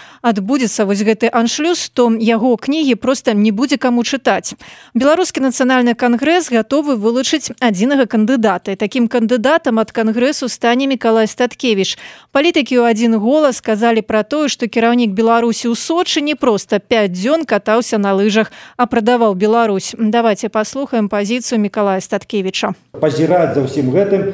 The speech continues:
Speaker 2: і спадзявацца на чалавека, які там ужо набраў пад абяцанне здаць нас каласальныя грошы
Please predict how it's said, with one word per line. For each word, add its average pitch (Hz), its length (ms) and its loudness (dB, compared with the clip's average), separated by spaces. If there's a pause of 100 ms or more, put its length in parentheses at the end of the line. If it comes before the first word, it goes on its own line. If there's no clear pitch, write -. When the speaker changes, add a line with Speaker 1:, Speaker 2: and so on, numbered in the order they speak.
(160)
Speaker 2:
і 147 80 -2
спадзявацца 151 720 0
на 139 160 -2
чалавека, 170 720 0 (180)
які 190 300 -2
там 156 240 2
ужо 143 160 0
набраў 170 760 0
пад 156 220 0
абяцанне 156 720 0
здаць 175 400 -2
нас 117 480 -6
каласальныя 202 720 2
грошы 165 400 0